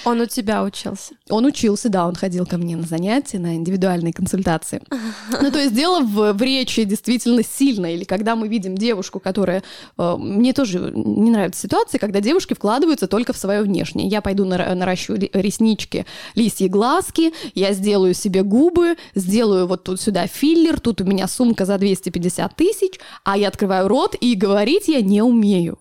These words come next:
Speaker 1: Мгм.
Speaker 2: И, ну, с-, точно могу сказать, что мужчинам это неинтересно,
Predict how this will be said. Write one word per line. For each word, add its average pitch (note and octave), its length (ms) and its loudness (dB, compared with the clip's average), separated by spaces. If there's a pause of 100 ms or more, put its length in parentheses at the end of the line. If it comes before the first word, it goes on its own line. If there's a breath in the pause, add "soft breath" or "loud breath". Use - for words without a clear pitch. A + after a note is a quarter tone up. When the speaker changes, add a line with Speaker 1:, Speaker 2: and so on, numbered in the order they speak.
Speaker 1:
Мгм. G#3 260 -18
Speaker 2:
И, A3 260 4
ну, G#3 300 2
с-, - 100 -8
точно - 400 -2
могу F#3 180 -2
сказать, A#3+ 240 -4
что - 160 -2
мужчинам C4 580 2
это F#3 220 -4
неинтересно, G3 840 -2